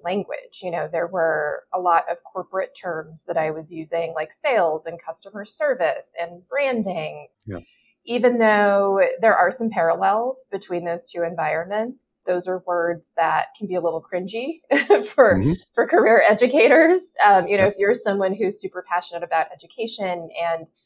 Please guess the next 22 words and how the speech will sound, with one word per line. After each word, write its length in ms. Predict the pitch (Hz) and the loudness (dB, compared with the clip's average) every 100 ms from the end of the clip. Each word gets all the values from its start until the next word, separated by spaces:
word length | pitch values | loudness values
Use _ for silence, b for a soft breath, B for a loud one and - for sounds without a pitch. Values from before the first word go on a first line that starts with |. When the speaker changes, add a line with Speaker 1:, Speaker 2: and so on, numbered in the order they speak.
| _ _ _ | _ _ _
Speaker 1:
changing 400 | 214 190 175 170 | -6 -4 -4 0
lives 420 | 262 247 214 196 | 4 6 4 2
and 140 | 208 | -4
shaping 340 | 202 180 175 196 | -4 -6 -6 -4
minds, 440 | 233 202 180 185 | -2 0 -2 -2
you 40 | 208 | -2
don't 200 | 220 208 | -2 -4
necessarily 640 | 208 202 - 180 180 196 | -6 -8 -6 -4 -2 -2
wanna 220 | 180 175 | -2 -6
think 260 | - 175 185 | -8 -10 -6
about 320 | 175 156 - | -2 -2 -2
that 160 | 160 - - | -4 -4 -6
calling 440 | 170 165 160 160 - | -6 -4 -4 -8 -14
through 180 | 160 160 | -12 -10
the 60 | |
lens 420 | 156 151 151 147 _ | -8 -6 -8 -10 _
of 200 | 151 151 - | -8 -8 -8
business 340 | 175 - - | -10 -10 -12
jargon, 500 | - - - - _ _ | -10 -10 -10 -12 _ _
right? 280 | 156 151 - - | -4 -4 -6 -12
And 160 | 175 | -14
so 400 | - 170 165 160 | -4 0 0 -2